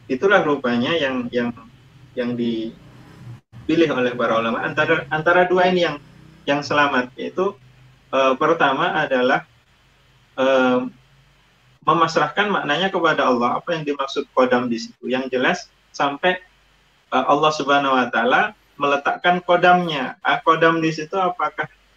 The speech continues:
dimak-, eh, bermakna qadam kaki seperti yang kita miliki atau tidak? Ah, itu tidak, tidak perlu di,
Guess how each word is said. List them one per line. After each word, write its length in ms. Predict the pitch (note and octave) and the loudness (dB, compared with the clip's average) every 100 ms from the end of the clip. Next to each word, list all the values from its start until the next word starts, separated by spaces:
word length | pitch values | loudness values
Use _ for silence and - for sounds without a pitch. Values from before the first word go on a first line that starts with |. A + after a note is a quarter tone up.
| _ - | _ -4
dimak-, 360 | D3 D3+ D3+ - _ - | 0 0 -2 -8 _ -6
eh, 260 | D3 D3 D3 C3+ | 0 2 2 0
bermakna 600 | C#3+ D3 - D3 D3 C#3 _ _ | -2 -2 -4 -2 -2 -4 _ _
qadam 400 | D3 D3+ D3+ D3 | 0 0 -2 -4
kaki 400 | C#3 C#3+ - D3+ | -2 -4 -4 -8
seperti 400 | D3 C3 C3+ C#3+ | -8 -6 -6 -6
yang 160 | C#3+ C#3 | -8 -8
kita 480 | C#3 - C3+ B2+ B2+ _ _ _ _ C#3 | -10 -4 0 0 -2 _ _ _ _ -6
miliki 420 | C3+ B2+ B2+ C#3+ | -2 -2 -4 -8
atau 300 | C3+ C3 B2+ | -6 -4 -6
tidak? 320 | B2+ A#2+ B2+ | -4 -4 -4
Ah, 160 | B2+ B2 | -2 -4
itu 320 | B2+ F3 F3+ _ _ _ C3+ | -2 -4 -4 _ _ _ -4
tidak, 400 | C3 A#2+ A#2 - | 0 0 -2 -6
tidak 320 | B2+ B2 - | -4 -4 -4
perlu 240 | D3+ D#3 | -2 -2
di, 320 | C3+ B2 A#2 | 0 0 0